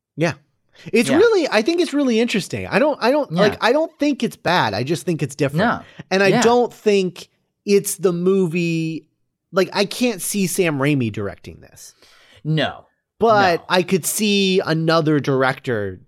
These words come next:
Speaker 1: doing it justice and making
Speaker 2: Sure.
Speaker 1: a really great Spider-Man movie out of it,
Speaker 2: Yeah.
Speaker 1: you know?
Speaker 2: I would be interested to watch that movie just based on these first couple pages.
Speaker 1: Yeah.
Speaker 2: Um, yeah. Um, that's, boy, that's something else. So maybe, maybe Flash is, uh,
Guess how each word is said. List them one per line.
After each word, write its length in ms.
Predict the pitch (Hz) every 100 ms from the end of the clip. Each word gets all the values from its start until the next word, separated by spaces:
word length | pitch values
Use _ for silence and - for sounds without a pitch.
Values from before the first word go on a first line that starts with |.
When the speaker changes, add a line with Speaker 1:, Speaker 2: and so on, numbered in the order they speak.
| _
Speaker 1:
doing 320 | 160 151 139 117
it 120 | 104
justice 640 | 120 117 - 170 175 - 147
and 300 | 143 127 131
making 320 | 139 139 143
Speaker 2:
Sure. 80 | 127
Speaker 1:
a 40 |
really 240 | 120 120 120
great 280 | 110 107
Spider-Man 520 | - 160 160 117 104 101
movie 280 | 98 92
out 160 | 87 80
of 100 | 80
it, 60 | 127
Speaker 2:
Yeah. 160 | 156
Speaker 1:
you 60 | 104
know? 120 | 135 -
Speaker 2:
I 100 | 175
would 160 | 208
be 180 | 185 180
interested 580 | 220 233 226 196 - 127
to 120 | - 139
watch 360 | 139 113 -
that 180 | 113 104
movie 280 | 123 127 104
just 240 | 95 -
based 220 | - 120 117
on 60 |
these 120 | 107
first 200 | - 110
couple 180 | - 92
pages. 520 | 87 107 82 - - - -
Speaker 1:
Yeah. 220 | 185 190
Speaker 2:
Um, 220 | 80 - _ _ -
yeah. 320 | 147 73 - _ -
Um, 440 | 120 104 90 - _ _ _ _ _ _ _ -
that's, 420 | 151 - - - _
boy, 200 | - 135
that's 200 | 117 117
something 280 | - 110 104
else. 360 | 95 80 - -
So 180 | - 196
maybe, 420 | 220 339 320 302 -
maybe 260 | 262 381
Flash 440 | 339 330 311 277 294
is, 300 | 302 247 226
uh, 360 | 247 226 220